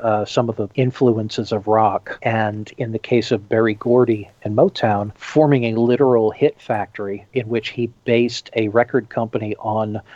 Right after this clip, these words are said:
a, a automobile plant, and in the process of doing that, took blues music and gospel music, which had been something that was almost exclusively considered, "Oh, for those black people over there," and that's that whole segregated,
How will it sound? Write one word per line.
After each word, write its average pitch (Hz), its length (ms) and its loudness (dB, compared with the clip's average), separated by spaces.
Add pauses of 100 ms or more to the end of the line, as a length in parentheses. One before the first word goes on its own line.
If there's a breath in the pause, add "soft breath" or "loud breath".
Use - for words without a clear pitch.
(260 loud breath)
a, 127 80 0
a - 160 -2
automobile 123 800 4
plant, 101 560 -8 (100)
and 113 560 0 (160)
in 147 240 4
the 123 80 0
process 131 600 0
of 101 120 -14
doing 147 320 0
that, 104 300 0 (200)
took - 640 -2
blues 127 460 2
music 104 480 -6
and 101 80 -10
gospel 123 420 0
music, 104 380 -6 (420 loud breath)
which 123 300 0
had 117 240 -2
been 110 260 -4
something 120 480 -4
that 107 140 -2
was 107 240 -8
almost 147 440 -2
exclusively 120 1080 0 (320 loud breath)
considered, 117 680 -2 (460 loud breath)
"Oh, 120 220 0
for 113 260 -4
those 127 260 2
black 101 400 -4
people 120 380 0
over 117 260 4
there," 127 400 2
and 107 140 2
that's - 260 -4
that 104 160 0
whole 110 240 2
segregated, 110 880 0